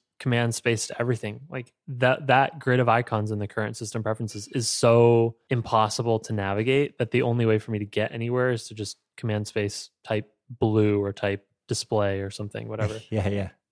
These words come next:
Speaker 2: That's the smart way to get there. I guess maybe the last point here is that, um,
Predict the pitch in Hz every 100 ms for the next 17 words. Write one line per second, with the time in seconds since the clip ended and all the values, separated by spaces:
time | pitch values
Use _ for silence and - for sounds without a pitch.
0 | _ - 113 - 127 - 123 120 104 92
1 | 90 85 92 87 - _ _ - 135 135
2 | - 139 123 110 104 101 107 - _ -
3 | 131 - - 139 135 - 110 - 101 104
4 | 101 98 92 90 85